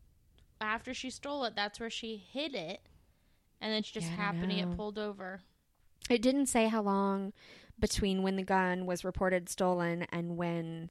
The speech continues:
Speaker 2: they recovered it.
Speaker 1: I'm actually looking up four inches. An on-site, uh, online actual ruler.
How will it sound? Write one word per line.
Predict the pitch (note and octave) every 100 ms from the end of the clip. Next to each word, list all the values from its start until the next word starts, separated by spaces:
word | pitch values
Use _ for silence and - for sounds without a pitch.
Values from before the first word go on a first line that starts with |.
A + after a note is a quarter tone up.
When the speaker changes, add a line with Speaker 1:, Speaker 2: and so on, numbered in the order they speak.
| -
Speaker 2:
they | D#3+ D3+ D3 D#3
recovered | F#3 E3+ - F#3 D#3+ D#3 - -
it. | - - - _ _ _ - _ _ _ _ _ _ _ - - _ _ _ _ _ _ _ _ -
Speaker 1:
I'm | G#3+
actually | G#3 G3 A#3+ A#3+
looking | A3 - A#3+
up | A#3 - - - - G#3+ -
four | G#3 -
inches. | G#3 - C4+ A3+ - - - - - - - _ A3
An |
on-site, | G#3 G#3 G#3 - G3 G3 F#3+
uh, | G3+ G#3 G3
online | G#3 G#3 G3+ A3+ G#3 G#3 G3+ -
actual | G3 - G#3+ G3+
ruler. | G3 G3 A3